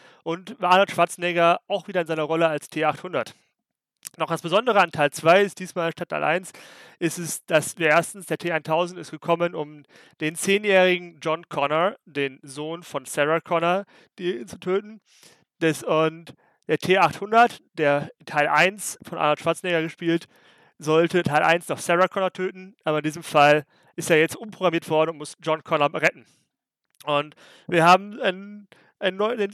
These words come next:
der Cast ist, ist ähnlich wie der erste, auch Linda Hamilton hat wieder ihre Rolle. Diesmal ist sie aber als Sarah Connor, während sie noch in Teil eins super langweilig war, weil sie ist, in Guns N' Stress ist sie nun, äh,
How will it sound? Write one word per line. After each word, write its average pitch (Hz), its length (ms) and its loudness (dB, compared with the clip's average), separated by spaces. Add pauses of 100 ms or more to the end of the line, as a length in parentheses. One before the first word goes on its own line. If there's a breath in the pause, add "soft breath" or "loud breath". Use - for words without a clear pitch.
der 214 200 -6
Cast 220 480 2
ist, 226 120 -10
ist 214 300 -4
ähnlich 233 240 -4
wie 196 60 -4
der 214 80 -2
erste, 214 400 0
auch 180 160 -2
Linda 214 260 0
Hamilton 214 640 -6
hat - 220 -8
wieder 208 180 -2
ihre 208 140 2
Rolle. 202 320 2 (180 loud breath)
Diesmal 214 320 2
ist 185 120 -2
sie 190 180 0
aber 175 180 6
als 175 320 4
Sarah 190 300 2
Connor, 185 420 2 (300 soft breath)
während 175 180 2
sie 180 80 -2
noch 180 80 0
in 175 60 -6
Teil 170 180 -2
eins 170 340 0 (280)
super 196 240 0
langweilig 196 500 0
war, 175 160 4
weil 165 160 0
sie 165 80 -14
ist, 196 220 -16
in 170 180 -12 (100)
Guns 170 180 -6
N' 170 120 -8
Stress - 240 -4
ist 190 120 -14
sie 170 80 -12
nun, 170 200 -14 (440)
äh, 151 260 -4